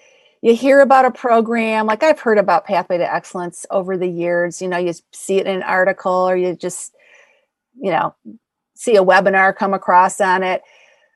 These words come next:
But I think, to your point, what I really appreciate is because of their history with it, like, deep history, <laughs> and now their leadership roles with A N C C as commissioners, there was just such depth and, and,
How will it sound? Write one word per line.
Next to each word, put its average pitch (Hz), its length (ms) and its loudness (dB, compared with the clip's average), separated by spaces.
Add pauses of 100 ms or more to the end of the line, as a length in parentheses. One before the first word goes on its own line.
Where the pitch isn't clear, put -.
(160)
But 233 100 6
I 240 160 6
think, 262 220 0
to 262 100 0
your 233 160 4
point, 226 240 0
what 196 140 4
I - 20 4
really 208 380 2
appreciate 214 500 -2
is 269 220 0
because 214 400 -2
of 262 200 -4
their 175 140 2
history 294 600 -4
with 330 240 -4
it, 392 200 -4
like, 180 240 -4
deep 220 300 -2
history, 165 480 -4 (320)
<laughs> - 320 -20
and 220 140 2
now 233 180 6
their 220 160 4
leadership 226 500 0
roles 247 480 0
with 214 240 -2
A 202 200 -2
N 208 100 -2
C 202 220 -6
C 208 200 -2
as 190 140 -6
commissioners, 240 800 -8 (720)
there 214 220 4
was 196 480 2
just - 560 -2
such - 380 -4 (100)
depth - 320 -6 (220)
and, 180 420 -6
and, 175 320 -8